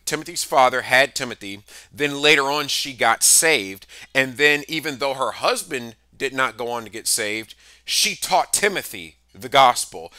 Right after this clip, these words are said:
Timothy got saved, and now Timothy's walking with Paul here and is going with Paul on some of his missionary journeys, being used greatly for the Lord because Timothy's mother pulled him aside and brought him the gospel. Mom, are you giving your kids the gospel?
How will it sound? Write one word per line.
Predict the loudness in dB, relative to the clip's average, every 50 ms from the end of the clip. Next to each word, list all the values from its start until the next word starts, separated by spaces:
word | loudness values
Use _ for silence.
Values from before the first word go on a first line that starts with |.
| -20 -16 _ -4
Timothy | 0 4 4 4 4 2 -2 -2 -2
got | 2 2 2 2 2
saved, | 0 0 2 2 2 0 -2 -6 _ -20 -20 -10 0
and | 2 6
now | 8 8 8 8
Timothy's | 4 0 -6 -6 -6 -8 -10 -10 -10
walking | -6 -2 -2 -2 -2 -2 -6 -12 -10 -10
with | -12 -14 -14
Paul | -6 -2 0 2 4 2 2
here | 0 -4 -8 -6 -6 -6 -8 _ -14 -20 -12 -4
and | -4 -4 -2
is | -4 -6
going | -4 -4 -4 -4
with | -6 -10 -12
Paul | -4 0 0 0 0 -2
on | -4 -6
some | -6 -6 -6 -8
of | -10
his | -10 -10 -10 -8
missionary | -8 -8 -6 -6 -6 -6
journeys, | -8 -8 -10 -10 -10 -10 -12 -14 -14 -14 -16 -20 -10 0
being | 0 0 0 0
used | -8 -10 -10 -12 -14
greatly | -14 -6 2 4 6 6 4 2 -8 -10 -8
for | -6 -6 -6
the | -6 -6 -6
Lord | -6 -6 -4 -4 -6 -6 -8 -14 _ -20 -20 _ -14
because | -12 -6 -4 -2 -2 -2 -2
Timothy's | -2 -4 -4 -6 -8 -8 -10 -10 -8
mother | -4 -4 -2 -2 -4
pulled | -8 _ -10 -10 -10 -10
him | -10 -10
aside | -6 -4 -4 -2 -2 2 4 4 4 4 0 -6 _ _ _ _ -16
and | -14 -6
brought | -2 0 0 0
him | -2 -4
the | -4
gospel. | -2 -2 -2 -4 -8 -14 -20 -20 _ _ _
Mom, | 0 4 4 4 4 2 -4 _ _ _ -16 -12
are | -12 -12
you | -10
giving | -10 -10 -10 -8
your | -10 -12
kids | -10 -12 -10 -10
the | -10 -8
gospel? | -6 -4 -4 -4 -8 -10 -18 -20 -20